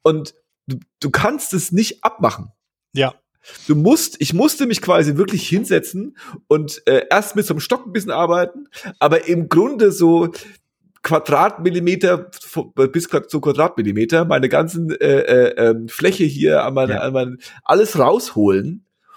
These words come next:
Speaker 1: um irgendwie diese, diesen groben Dreck irgendwie wegzubekommen. Und dann hatte ich immer noch klebrige Zehen.
Speaker 3: Mhm.
Speaker 1: Es war einfach super unangenehm.
Speaker 2: Ich
Speaker 1: Und
Speaker 2: verstehe
Speaker 1: das
Speaker 2: das Problem jetzt.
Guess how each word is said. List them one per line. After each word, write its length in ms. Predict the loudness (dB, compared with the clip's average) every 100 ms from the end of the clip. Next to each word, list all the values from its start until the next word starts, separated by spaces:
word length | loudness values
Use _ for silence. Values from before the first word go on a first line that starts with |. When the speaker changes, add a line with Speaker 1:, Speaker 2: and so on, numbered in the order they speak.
| _ _ _
Speaker 1:
um 160 | -4 -2
irgendwie 760 | 0 0 0 -2 0 0 0
diese, 300 | 0 -2 -2
diesen 320 | -2 -4 -6
groben 640 | 0 4 6 4 0 -10 -4
Dreck 260 | 0 0 -2
irgendwie 200 | -6 -4
wegzubekommen. 720 | -4 -6 -12 -6 -4 -4 -6 -16 -20 -20 -20 _
Und 180 | -6 -2
dann 120 | 2
hatte 140 | 2
ich 160 | 2 2
immer 140 | 2
noch 220 | 4 2 0
klebrige 420 | -2 -2 0 0
Zehen. 400 | 0 -6 -8 -16 _ _
Speaker 3:
Mhm. 200 | -6 -6
Speaker 1:
Es 100 | 2
war 120 | 2
einfach 260 | 4 0 -2
super 400 | -2 0 2 0
unangenehm. 720 | 0 0 0 -2 -4 -8 -14 -8
Speaker 2:
Ich 100 | -4 0
Speaker 1:
Und 60 |
Speaker 2:
verstehe 160 | 4 4
Speaker 1:
das 120 | 2
Speaker 2:
das 40 |
Problem 300 | 0 0 0
jetzt. 240 | 0 -4